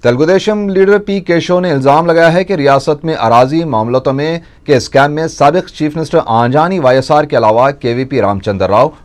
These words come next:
और तमाम काबीनी वुज़रा बराबर के जिम्मेदार हैं। मीडिया से बात करते हुए पी केशव ने कहा कि एमआर प्रॉपर्टीज के अलावा एपीआईआईसी के तहत भी फराहम की गई अराजी मामलों की तहकीकात की जानी चाहिए।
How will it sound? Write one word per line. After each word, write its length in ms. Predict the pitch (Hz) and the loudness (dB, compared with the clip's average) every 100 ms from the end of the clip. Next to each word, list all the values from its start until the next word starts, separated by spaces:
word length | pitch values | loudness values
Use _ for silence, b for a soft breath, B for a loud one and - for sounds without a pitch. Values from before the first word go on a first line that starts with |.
| - | -2
और 200 | 123 120 | -2 0
तमाम 440 | 117 123 147 170 170 | -2 0 0 0 -2
काबीनी 360 | 107 113 117 101 | -2 0 -2 -4
वुज़रा 420 | 120 139 131 139 | -2 0 2 2
बराबर 420 | 120 113 165 196 | 2 2 2 0
के 120 | 170 135 | -2 -2
जिम्मेदार 460 | 113 104 90 82 | -2 -2 -2 -4
हैं। 100 | 82 _ b b b b | -8 _ b b b b
मीडिया 240 | 92 107 107 | -10 -2 -2
से 120 | 98 | 0
बात 200 | 98 98 | -2 -2
करते 240 | 110 98 | -4 -4
हुए 140 | 120 143 | -4 -6
पी 180 | 147 104 | -8 -8
केशव 300 | 101 98 123 | -6 -4 -4
ने 80 | 117 | -4
कहा 260 | 117 135 | -2 0
कि 100 | 143 | -2
एमआर 340 | 98 104 117 127 | -2 0 0 -2
प्रॉपर्टीज 480 | 113 107 117 139 - | -2 -4 -4 -8 -4
के 100 | 98 | -2
अलावा 360 | 104 127 123 - B B - | 2 2 0 -4 B B -2
एपीआईआईसी 920 | 156 151 185 135 139 139 139 - 185 | -2 -2 -2 2 4 4 0 -6 -8
के 120 | 156 | -6
तहत 240 | 143 131 139 | -2 -2 -2
भी 160 | 139 | -4
फराहम 360 | 131 123 127 131 | -2 -2 -2 -4
की 160 | 123 117 | -6 -6
गई 140 | 127 | -4
अराजी 400 | 117 104 110 127 135 | -2 -2 -2 -2 -4
मामलों 440 | 104 104 113 131 | -4 -4 -4 -4
की 180 | 127 131 | -6 -6
तहकीकात 580 | 117 101 110 120 92 - | -4 -4 -4 0 0 -2
की 180 | 190 165 | -8 -2
जानी 240 | 117 98 | -2 -2
चाहिए। 360 | 85 95 82 - | -4 -6 -6 -12